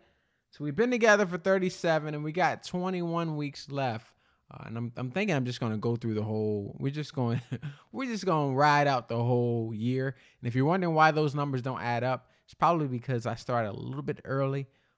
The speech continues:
um, uh, into December, I think, last year. But I'm thinking we're gonna just ride this thing out and see, and we'll, we'll judge from there, um, what's next after we finish this season.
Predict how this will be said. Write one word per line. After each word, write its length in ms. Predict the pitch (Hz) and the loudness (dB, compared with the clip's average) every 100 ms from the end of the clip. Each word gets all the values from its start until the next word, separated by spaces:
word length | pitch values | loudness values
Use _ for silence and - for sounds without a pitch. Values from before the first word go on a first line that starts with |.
| _ | _
um, 420 | 107 107 101 139 - _ _ 117 | -14 -14 -14 -16 -20 _ _ -16
uh, 120 | 113 - | -14 -12
into 280 | 113 - 113 | -12 -10 -10
December, 520 | 110 110 - 127 127 | -8 -10 -6 -6 -2
I 100 | 123 | -2
think, 280 | 120 139 131 | -4 -8 -6
last 380 | 131 131 127 - | -2 -2 -4 -8
year. 240 | 143 143 - _ _ - | -8 -8 -14 _ _ -12
But 200 | 120 - _ - | -12 -12 _ -8
I'm 200 | 175 262 | -6 -6
thinking 360 | 185 170 156 | -8 -6 -6
we're 100 | 151 | -4
gonna 180 | 151 135 | -4 -4
just 220 | 123 113 | -6 -8
ride 340 | 107 123 127 123 | -2 0 0 -2
this 160 | 123 | -6
thing 260 | - 123 120 | -6 -6 -4
out 160 | 123 117 | -4 -4
and 120 | 107 | -8
see, 460 | - 131 127 120 120 _ _ - | -6 -4 -4 -6 -10 _ _ -10
and 80 | 131 | -4
we'll, 100 | 165 | -2
we'll 280 | 170 180 | 0 2
judge 420 | 165 117 165 156 - | 2 6 6 4 0
from 240 | 143 127 | 0 0
there, 380 | 131 120 110 107 _ _ _ _ - | 0 0 -2 -6 _ _ _ _ -18
um, 400 | - - 110 107 - _ | -16 -14 -14 -16 -18 _
what's 520 | - 123 113 139 - | -14 -8 -2 -2 -2
next 480 | 117 120 101 - - | -4 -4 -4 -10 -10
after 320 | 117 110 - | -6 -6 -6
we 160 | 113 117 | -4 -4
finish 380 | - 117 110 - | -6 -8 -8 -8
this 160 | 113 | -10
season. 540 | - - 110 98 98 | -10 -8 -8 -8 -14